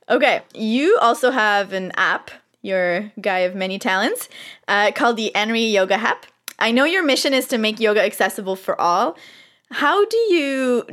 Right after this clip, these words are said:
do that coming from a place where your practice is so physically advanced? Do you think it's actually for all levels, or is it more geared towards, like, intermediate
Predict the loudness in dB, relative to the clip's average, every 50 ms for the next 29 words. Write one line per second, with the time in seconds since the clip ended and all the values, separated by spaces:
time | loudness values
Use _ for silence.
0 | -8 -4 -2 -2 0 2 2 2 2 2 0 -4 -4 -4 -2 -2 -2 -2 -4 -4
1 | -4 -4 -2 -4 -4 -4 -2 0 0 2 0 -2 -2 0 2 2 2 0 -2 -2
2 | -2 -2 -2 -2 -2 -6 -8 -6 -6 -6 -8 -8 -6 -4 -2 -2 0 -2 -2 -4
3 | -6 -10 -10 -8 -8 -10 -8 -6 -4 -4 -4 -4 -6 -8 -12 -12 _ -10 -8 -8
4 | -6 -6 -6 -6 -6 -6 -10 -10 -8 -6 -6 -4 -2 0 0 0 0 0 0 0
5 | 0 0 0 -2 -4 -6 -4 -4 -2 0 0 0 0 2 2 0 0 0 0 0
6 | 0 -2 -2 -2 -2 0 0 0 0 -2 -2 -2 -4 -2 -2 -2 -2 -2 -4 -6
7 | -4 -2 0 0 0 0 -2 -4 -6 -12 _ _ _ _ _ _ -8 -6 -2 0
8 | 2 2 2 0 0 0 0 0 -2 -6 -12 -18 _ -12 -10 -10 -8 -8 -8 -6
9 | -6 -6 -8 -10 -12 _